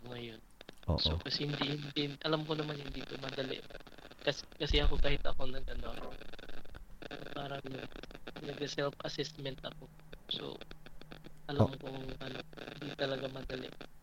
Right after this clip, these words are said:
Speaker 2: Oo, hindi madali.
Speaker 1: It is somewhat, uh, mm, parang
Speaker 2: Oo.
Speaker 1: may, may side on psychological, ganun.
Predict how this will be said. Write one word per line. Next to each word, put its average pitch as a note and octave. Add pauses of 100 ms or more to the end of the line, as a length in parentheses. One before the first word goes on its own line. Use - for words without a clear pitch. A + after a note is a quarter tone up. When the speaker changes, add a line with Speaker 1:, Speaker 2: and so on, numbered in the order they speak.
(160)
Speaker 2:
Oo, D#2+
hindi A2
madali. G2+ (160)
Speaker 1:
It -
is - (140)
somewhat, C#3 (200)
uh, C3+ (360)
mm, C3+ (400)
parang F2
Speaker 2:
Oo. E2+
Speaker 1:
may, - (720)
may C3+
side C3+
on C3+
psychological, C3+
ganun. C#3+